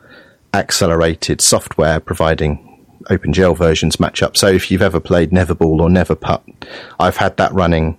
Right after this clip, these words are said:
full screen, sixty frames per second, no problem.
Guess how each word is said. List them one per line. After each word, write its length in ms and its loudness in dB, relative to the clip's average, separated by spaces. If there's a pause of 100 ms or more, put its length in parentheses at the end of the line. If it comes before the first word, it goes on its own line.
(180)
full 240 -2
screen, 540 -2
sixty 300 -2
frames 320 -2
per 100 -6
second, 340 0
no 120 4
problem. 480 -4